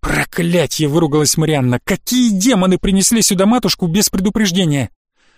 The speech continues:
"Не могу знать, лорд-командор", — ответствовал Унцо. "Займись приемом гостей и подготовь комнату матери".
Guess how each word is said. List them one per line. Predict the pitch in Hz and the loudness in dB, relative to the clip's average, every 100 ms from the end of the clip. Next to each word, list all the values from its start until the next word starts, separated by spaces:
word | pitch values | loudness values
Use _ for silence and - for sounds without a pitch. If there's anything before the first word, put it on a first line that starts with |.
| _ _ _ - | _ _ _ -6
"Не | 147 | 0
могу | 190 196 247 | 0 2 0
знать, | 220 214 - | 2 0 0
лорд-командор", — | 208 190 - 190 185 160 120 - _ | 0 0 0 0 0 0 -2 -4 _
ответствовал | - - 170 175 - 170 165 180 | -6 -2 -2 0 0 0 2 2
Унцо. | 160 - 107 - _ _ _ _ - | 2 0 -4 -6 _ _ _ _ -4
"Займись | 160 208 240 277 - | 0 2 4 2 0
приемом | - 240 220 185 165 170 | 0 0 2 2 0 0
гостей | 185 - 151 113 _ _ | 0 0 0 -2 _ _
и | 208 | -6
подготовь | 226 185 214 277 - | -2 -2 0 0 0
комнату | 240 226 226 233 | 2 2 2 2
матери". | 208 175 - 170 139 | 2 0 0 0 -2